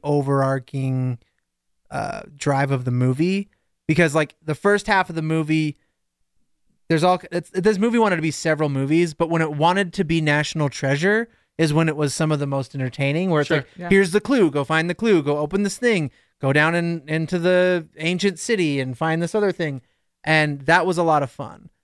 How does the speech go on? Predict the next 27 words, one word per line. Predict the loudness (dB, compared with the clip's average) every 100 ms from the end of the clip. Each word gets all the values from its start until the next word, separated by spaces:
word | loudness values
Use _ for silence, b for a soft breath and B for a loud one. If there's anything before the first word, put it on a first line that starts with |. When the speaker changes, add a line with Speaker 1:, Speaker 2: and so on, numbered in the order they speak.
| _
Speaker 3:
Yeah. | -4 -2
Speaker 1:
And | 0
I | 2
would | 2 2
have | 2
loved | 2 2 0 -6
to |
have | -8
seen | -6 -6 -4 -2
more | -2 0 0
of | -2 -4
that. | -4 -4 -6
Speaker 2:
Yeah, | -6 -8 -10
yeah. | -6 -2 0
Speaker 1:
Um, | 0
Speaker 3:
And | -2 -2
less | -4 -4
of | -6 -6 -10 _ _ _ _ -8
random | -6 -6 -8
villain | -10 -10
number | -14 -14 -14
two. | -14 -12 -4
Speaker 2:
It's, | 0 2
Speaker 1:
Yeah. | 2 -2 -10
Speaker 2:
it, | -6 -6 -4
it | -2
also | -2 -4 -4 -4 -4